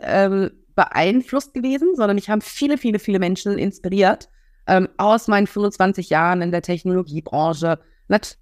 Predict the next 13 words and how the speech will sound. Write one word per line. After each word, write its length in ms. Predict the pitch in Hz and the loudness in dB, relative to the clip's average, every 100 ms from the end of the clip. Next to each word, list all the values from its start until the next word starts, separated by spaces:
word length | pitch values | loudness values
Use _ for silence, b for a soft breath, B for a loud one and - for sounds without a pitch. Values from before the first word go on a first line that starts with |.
| _ _ _ | _ _ _
wie 180 | 185 208 | -2 -2
ich 160 | - | -2
aufgewachsen 800 | 95 170 - 196 175 170 - 180 | -2 -2 0 0 0 -2 -4 -2
bin, 260 | 175 175 170 | 0 0 2
meine 240 | 185 196 | 2 0
Familie, 560 | - 180 180 196 208 190 | 0 -2 0 0 2 0
meine 260 | 175 170 | 0 -2
Freunde, 1000 | 160 - _ _ _ _ _ _ - 196 | -4 -12 _ _ _ _ _ _ 0 2
mein 180 | 180 170 | 2 0
Partner 500 | - 190 190 208 190 | -2 2 2 4 0
an 120 | 170 | 2
meiner 280 | 175 170 170 | 0 0 0
Seite. 460 | 156 160 196 202 | 0 0 0 0